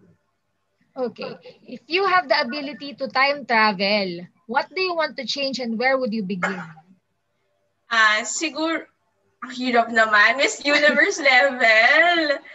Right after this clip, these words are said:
Speaker 2: Ah, siguro in more recent years, I would say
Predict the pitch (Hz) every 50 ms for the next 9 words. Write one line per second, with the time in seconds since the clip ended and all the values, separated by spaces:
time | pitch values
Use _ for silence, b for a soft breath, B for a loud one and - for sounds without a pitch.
0 | B B B B B B B B - 311 320 320 330 294 254 311 311 311 320 320
1 | - 294 294 285 277 277 262 523 - 269 277 269 262 254 269 277 - 311 262 262
2 | 262 - - 226 226 220 220 233 262 320 370 403 403 403 - - - - - 240
3 | 233 247 247 247 247 233 240 - - 277 220 226 226 220